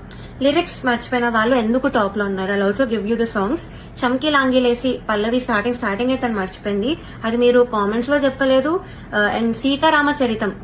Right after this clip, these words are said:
దానిలో కూడా లిరిక్స్ మర్చిపోయారు, ఆ, అది కూడా మీరు కామెంట్స్ లో చెప్పలేదు.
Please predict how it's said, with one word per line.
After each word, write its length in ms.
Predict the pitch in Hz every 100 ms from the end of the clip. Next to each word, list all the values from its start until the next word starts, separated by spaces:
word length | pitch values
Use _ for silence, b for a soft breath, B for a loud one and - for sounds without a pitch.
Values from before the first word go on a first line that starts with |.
| 208
దానిలో 300 | 202 208 240
కూడా 180 | 254 269
లిరిక్స్ 340 | 247 247 -
మర్చిపోయారు, 560 | 247 - 240 240 269 311 B B -
ఆ, 40 | 196
అది 280 | 196 202
కూడా 160 | 233 277
మీరు 160 | 277 254
కామెంట్స్ 340 | 214 208 220
లో 60 | 214
చెప్పలేదు. 560 | 196 202 196 196 294